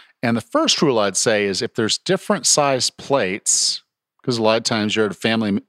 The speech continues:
meeting and, and yeah, they got multiple <laughs> sets of plates out, go with the smaller plate. A smaller plate, you fill a smaller plate,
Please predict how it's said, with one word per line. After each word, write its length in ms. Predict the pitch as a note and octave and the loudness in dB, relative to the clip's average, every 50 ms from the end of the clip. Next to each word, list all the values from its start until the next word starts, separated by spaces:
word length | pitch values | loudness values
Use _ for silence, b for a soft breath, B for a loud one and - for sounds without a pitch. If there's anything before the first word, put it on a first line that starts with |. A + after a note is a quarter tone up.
| _ - - | _ -10 -4
meeting 400 | A2+ G2+ G2 G2 F#2+ G2 G2 G2 | -2 0 0 2 2 2 2 2
and, 160 | F#2+ F#2 G2 - | 2 0 0 0
and 180 | - G#2+ G#2 A2 | 0 0 2 2
yeah, 160 | A2+ G2 F2 | 2 2 2
they 140 | E2+ G2 G2 | 0 0 0
got 160 | G2+ G2 G2+ | 2 0 0
multiple 500 | A2+ G2+ G2+ G#2+ - - - B2 G#2 - - - - - | 2 0 0 0 -2 -4 -6 -6 -8 -8 -10 -14 -14 -14
<laughs> 160 | - - - | -16 -8 -4
sets 300 | - - A#2+ A2+ G#2 - | 0 2 2 2 2 0
of 80 | - - | -4 -2
plates 340 | - C#3+ C#3+ C#3+ - - | 0 0 0 0 -2 -2
out, 240 | A2 G2 F#2 F#2 - B B B B B _ _ | 0 0 0 0 -2 B B B B B _ _
go 180 | - C#3 C3+ C#3 | -2 0 0 0
with 160 | D3+ C#3+ C3 | -2 -4 -6
the 80 | - B2 | -4 -4
smaller 380 | - - B2 A#2 A2 G#2+ G2 | -2 -2 -2 -2 0 -2 -2
plate. 300 | - - A#2 G2+ E2+ E2 - _ _ _ _ _ _ - _ - | -2 -2 -4 -4 -4 -6 -10 _ _ _ _ _ _ -18 _ -6
A 60 | G#2 | -2
smaller 480 | - - - A#2+ A#2+ B2+ D3 D#3+ E3 | -2 -2 0 0 2 2 2 2 0
plate, 400 | E3 - - C#3+ C3 B2 A#2 - | -2 0 0 2 2 2 0 -2
you 80 | A#2 G#2+ | -6 -8
fill 220 | - - C3+ C3 | -4 -2 0 0
a 40 | C3 | 0
smaller 340 | - - C#3 B2+ A#2+ A2+ A2 | 0 0 0 0 0 0 -2
plate, 360 | - - A#2+ G#2+ G2+ G2 G2 | -2 -2 0 0 0 0 -2